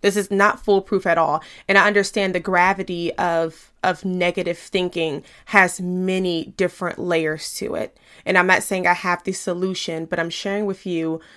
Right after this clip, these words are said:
the things that has helped me transform the way I look at my goals. First things first is gratitude. And it's not gratitude to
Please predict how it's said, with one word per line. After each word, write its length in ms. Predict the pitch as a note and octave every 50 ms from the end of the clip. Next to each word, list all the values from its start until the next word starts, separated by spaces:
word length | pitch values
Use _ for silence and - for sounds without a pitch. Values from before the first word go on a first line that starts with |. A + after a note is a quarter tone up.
| - - _ _ -
the 100 | - G3
things 400 | - - G3+ G3+ G#3+ A#3 A3+ -
that 140 | - G3+ F#3+
has 300 | - - G3 F3+ F3 -
helped 440 | - - - G3 F#3 F#3 - - G3+
me 420 | F#3 E3+ E3 E3 E3+ G3+ A#3 C4+ - -
transform 880 | - - A#3 G3+ G3 F#3+ - - - - - G3+ F#3+ F#3+ F#3+ F#3+ F3+
the 100 | F#3+ F3
way 420 | E3+ F3+ F3 F3 F3 F3 E3+ - -
I 240 | E3+ E3+ E3 E3 E3
look 260 | E3+ E3+ F3 E3+ -
at 100 | E3 F3+
my 200 | E3+ D3+ C#3+ D3+
goals. 580 | E3+ - - - - - - - - - - - _ _ _ _ _
First 300 | _ - G#3+ A3 G#3+ -
things 260 | C4+ B3 B3+ B3+ -
first 380 | - G#3+ F#3+ F#3+ G3 F#3+ - - - F#3+
is 380 | F#3+ F#3 F3+ F3+ F3+ - - _ -
gratitude. 840 | - - F3+ E3+ E3+ E3 E3 E3 - - D#3+ D#3+ - - - - - _ _ _ _ _ _ _ -
And 180 | A3 A3+ A3 G#3+
it's 180 | G#3+ - -
not 460 | A3+ G#3+ G#3+ A3 B3+ C#4+ C#4+ - F#3+
gratitude 960 | - G#3 G3 G3 F#3+ G3 G3+ G#3 G3+ G3 - - - - G3+ F#3 F3+ F3 E3 -
to 520 | - - - G#3+ F#3+ F3 E3+ E3+ E3 -